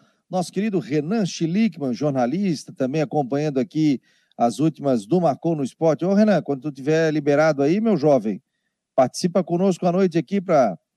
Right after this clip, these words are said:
dar o teu pitaco aqui. Se quiser, eu já te mando o link aí pra ti e tu entra aqui e bate um papo conosco também. O Diego, Diogo Martins Galvão,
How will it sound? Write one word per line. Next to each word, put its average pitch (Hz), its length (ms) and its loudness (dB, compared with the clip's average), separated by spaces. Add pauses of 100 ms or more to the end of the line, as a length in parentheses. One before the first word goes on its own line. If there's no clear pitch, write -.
(340)
dar 151 140 4
o 151 60 0
teu 160 140 -2
pitaco 147 480 0
aqui. 143 220 -6
Se - 80 -16
quiser, 139 240 -4
eu 175 100 2
já 180 140 0
te 180 100 -8
mando 175 240 0
o 165 40 4
link 165 260 -2
aí 165 80 4
pra 151 180 -2
ti 185 280 0
e 202 40 0
tu 196 160 0
entra 196 220 0
aqui 160 120 -6
e 165 40 -10
bate 160 220 0
um 143 40 -14
papo 160 220 2
conosco 151 380 -4
também. 135 360 0 (760)
O 127 100 2
Diego, 170 580 2
Diogo 175 320 0
Martins 165 520 -4
Galvão, 139 760 0